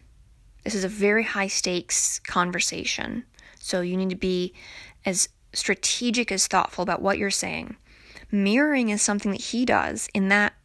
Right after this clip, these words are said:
very high pressure situation to draw out more information. And in this context, in the context of listening and friendship,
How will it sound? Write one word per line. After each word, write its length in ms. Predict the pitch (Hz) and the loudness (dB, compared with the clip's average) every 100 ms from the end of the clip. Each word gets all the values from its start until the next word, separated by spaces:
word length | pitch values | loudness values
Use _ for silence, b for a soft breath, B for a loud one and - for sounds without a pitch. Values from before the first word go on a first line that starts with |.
| - | -4
very 340 | 190 220 247 | 4 6 8
high 220 | 233 202 185 | 6 0 -2
pressure 320 | - 180 190 | 2 2 2
situation 720 | 185 - 165 165 - 196 202 B B B B | -2 -2 -4 -4 -4 -4 -6 B B B B
to 160 | - 214 | 0 0
draw 460 | 180 175 208 254 285 | 0 2 4 4 4
out 320 | 254 233 - | 2 2 -2
more 320 | 185 208 208 | -2 0 0
information. 800 | 202 196 175 165 208 - - - - _ B B B B B B B B B | 0 -2 -4 -4 -4 -6 -8 -12 -16 _ B B B B B B B B B
And 460 | 226 214 208 208 233 - _ _ _ _ - | 4 6 4 2 -2 -12 _ _ _ _ -4
in 200 | - 226 | 2 4
this 220 | 240 302 - | 6 4 0
context, 640 | - 220 208 202 190 - | 0 2 2 0 0 0
in 60 | 208 | -4
the 60 | |
context 420 | - 262 277 254 | -2 -4 -2 -2
of 120 | 214 208 | -2 0
listening 500 | 208 208 - 196 175 | 0 0 0 2 0
and 120 | 185 | 0
friendship, 600 | - 185 185 - 175 | 0 0 2 0 -2